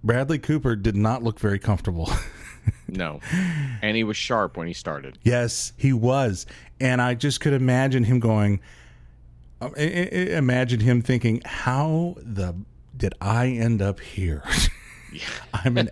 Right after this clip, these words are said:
Speaker 1: actor. I'm a director. You know, movies, and I was explaining this to the audience at home, uh, movies, they can mess up a thousand times and then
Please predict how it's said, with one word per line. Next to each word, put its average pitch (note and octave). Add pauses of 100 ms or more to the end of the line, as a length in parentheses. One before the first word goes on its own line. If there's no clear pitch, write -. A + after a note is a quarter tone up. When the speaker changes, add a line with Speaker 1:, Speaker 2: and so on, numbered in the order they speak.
Speaker 1:
actor. D#3
I'm B2
a A#2+
director. B2 (800)
You C#3
know, B2+
movies, C3+
and B2
I B2
was A#2+
explaining B2
this A2
to B2
the A2+
audience A2
at G2
home, A#2+ (460)
uh, C#3+
movies, D#3+ (140)
they C3+
can D3
mess C#3+
up D3
a C#3
thousand B2+
times A#2
and A#2
then A2+